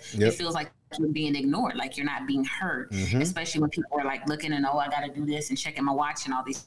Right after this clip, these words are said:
Speaker 2: types of things. And the other thing is the self-res-,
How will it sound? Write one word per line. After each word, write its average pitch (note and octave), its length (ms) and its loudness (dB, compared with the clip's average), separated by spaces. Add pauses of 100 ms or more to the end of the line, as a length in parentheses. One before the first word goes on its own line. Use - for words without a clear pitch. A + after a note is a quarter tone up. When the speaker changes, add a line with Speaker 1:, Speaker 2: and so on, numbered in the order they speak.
(120)
Speaker 2:
types - 300 -8
of B2+ 100 -8
things. F3+ 400 2 (380)
And E3+ 100 2
the E3+ 100 0
other B3+ 200 0
thing F3+ 180 -2
is D#3 380 0 (760)
the E3 120 0
self-res-, E3 440 -4